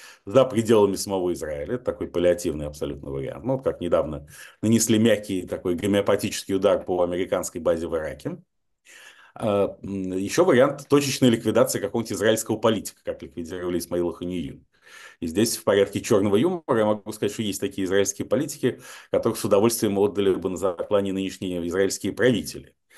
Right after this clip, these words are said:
Например, министр национальной безопасности Итамар Бен-Гвир, представитель такой вот ультранационалистической политической силы от Смая Гудит, который достал Биби Нетаньяху,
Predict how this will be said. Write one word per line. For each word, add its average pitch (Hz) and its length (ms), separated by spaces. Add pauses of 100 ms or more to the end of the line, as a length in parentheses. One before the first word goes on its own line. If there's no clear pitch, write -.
(240)
Например, 92 320
министр 98 460
национальной 95 360
безопасности 92 840
Итамар 95 380
Бен-Гвир, 95 500
представитель 76 520
такой - 240
вот 85 100
ультранационалистической 87 1300 (400)
политической 113 520
силы 104 340
от 95 80
Смая 101 280
Гудит, 123 300
который 123 300
достал 113 440
Биби 85 240
Нетаньяху, 147 720